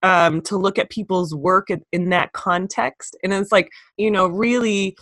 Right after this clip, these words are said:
it's hard because everybody brings their, their own essence when they perform. And it's,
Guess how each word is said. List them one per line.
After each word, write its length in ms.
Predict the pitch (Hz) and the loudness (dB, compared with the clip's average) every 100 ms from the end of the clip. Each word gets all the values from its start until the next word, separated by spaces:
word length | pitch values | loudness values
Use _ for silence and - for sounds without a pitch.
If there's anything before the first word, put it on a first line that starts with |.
| - _ | -20 _
it's 160 | 214 - | -2 -2
hard 420 | - 233 190 156 | 2 4 4 0
because 480 | 175 - 175 165 - _ _ _ _ | -4 -2 -2 -2 -6 _ _ _ _
everybody 520 | 165 202 208 202 208 202 | 2 4 4 2 2 0
brings 460 | 147 185 190 196 | 0 0 0 0
their, 160 | 170 165 165 | -2 -4 -2
their 260 | 180 - | -2 0
own 200 | 185 185 - | 0 0 -2
essence 600 | 165 - 240 277 277 240 | -2 -2 -4 -4 -6 -6
when 100 | 226 | -2
they 140 | 220 | -2
perform. 640 | 247 226 233 214 220 247 | -2 -2 2 4 4 0
And 180 | 214 180 - - _ _ | -2 -4 -6 -18 _ _
it's, 320 | 190 - - | -6 -6 -14